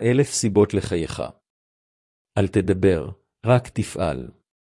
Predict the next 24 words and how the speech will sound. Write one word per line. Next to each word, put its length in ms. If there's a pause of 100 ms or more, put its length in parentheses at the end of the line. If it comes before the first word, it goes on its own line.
(600)
אל 100
תראה, 440 (460)
אל 100
תבטיח, 580 (180)
רק 200
תוכיח. 680 (1080)
אין 200
מתכון 380
להצלחה, 680 (360)
כל 200
הצלחה 420
היא 180
מיוחדת, 760 (280)
בדיוק 560
כמוך. 380 (1200)
הצלחה 500
תמיד 420
באה 140
דרך 360
מסלול 360
של 200
הרחבת 500
התודעה 600
ולמידה. 540